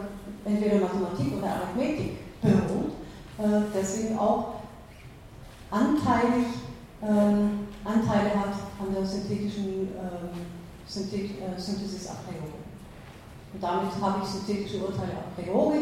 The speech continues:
die aber, äh, eben nicht reine, äh, Urteile sind. Nur in der Mathematik und in der Arithmetik, also in der Geometrie und in der, äh, Arithmetik habe ich reine, äh, synthetische Urteile a priori, solange ich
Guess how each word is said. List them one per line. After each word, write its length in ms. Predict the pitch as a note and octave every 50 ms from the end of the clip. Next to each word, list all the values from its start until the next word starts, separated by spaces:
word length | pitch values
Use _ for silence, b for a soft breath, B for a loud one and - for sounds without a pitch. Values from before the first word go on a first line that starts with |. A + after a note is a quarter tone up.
| -
die 260 | G#3+ A3 A3+ - -
aber, 500 | G#3 G#3+ G#3+ G#3 G#3 G#3 G3+ G3+ G3+ G3+ B B B B B - G#3
äh, 200 | G3 G3 G3 G#3+
eben 160 | G#3 G#3+ G#3
nicht 420 | A3 A#3 B3 - - - - - -
reine, 440 | G3 G3 D#3+ E3 F#3 G3 G3 E3+ D#3 D#3 - - - - - - F#3
äh, 640 | F3 F3 E3+ E3+ E3+ E3+ - - - - - -
Urteile 480 | F3+ F3 D#3+ D3+ - - E3+ D3+ D#3+ E3
sind. 540 | D#3+ - D#3 D3+ D3+ - - - - F#3+ G3
Nur 480 | G#3 A#3 C4 C4+ C#4 C#4+ C#4+ C#4 - - A#3
in 40 | A#3
der 120 | A3+ A3 A3
Mathematik 560 | G#3 G3+ G3+ G3+ G3 F#3+ F#3+ - - - - - - - - - -
und 120 | F#3+ F3 F3+
in 80 | F3+
der 100 | F#3+ F3 -
Arithmetik, 520 | - E3+ E3+ - - F3 E3 D#3+ - F3
also 160 | F3 E3+ F3+
in 60 | E3+
der 100 | E3+ E3+ D#3+ -
Geometrie 480 | - E3+ E3+ E3+ - - G#3 G#3+ G#3+ G3+ F#3
und 60 | F3+ E3+
in 40 | E3+
der, 140 | E3+ D3+ - B B B B B B B B
äh, 440 | G3 F3+ F3 F3+ F3 E3+ - - F#3
Arithmetik 560 | G3 F#3+ G3 F#3+ F#3 F#3+ G3 - - F#3+ - -
habe 160 | F3 F3+ F#3 F3+ -
ich 160 | - - -
reine, 360 | F#3 F3 F3+ F#3 F#3+ F3 - - F3+ - B B B B B - - -
äh, 180 | F3+ F3 E3+
synthetische 540 | - - F#3 F3+ F3+ F#3 F3+ - - - E3
Urteile 400 | D#3+ D#3+ D#3+ - E3 E3 E3+ -
a 120 | - - - -
priori, 460 | F#3 F3+ F3+ G3 A#3 B3 C#4 C#4 C#4+ -
solange 580 | - - G#3 F#3 F3 E3 E3+ A3+ C4+ C4+ C4+ - B3+
ich 200 | B3+ - - -